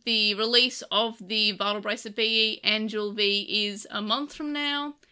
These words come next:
so that wouldn't be surprise me if it's, like, in the next, like, four episodes or so, so they can get that product placement tie-in. Next, we have Lazy Crocono, who says the episode was good, and their highlight is that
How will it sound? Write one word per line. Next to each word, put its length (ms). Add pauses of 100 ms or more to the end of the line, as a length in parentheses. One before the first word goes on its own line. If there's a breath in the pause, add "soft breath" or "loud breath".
(360 soft breath)
so 600
that 180
wouldn't 160
be 60
surprise 500
me 200
if 100
it's, 260
like, 400 (140)
in 120
the 60
next, 280 (140)
like, 200
four 260
episodes 480
or 100
so, 360 (160)
so 160
they 100
can 140
get 180
that 160
product 260
placement 360
tie-in. 480 (160)
Next, 480
we 160
have 160
Lazy 280
Crocono, 440
who 80
says 260
the 120
episode 320
was 120
good, 580
and 320
their 140
highlight 480 (140)
is 300
that 440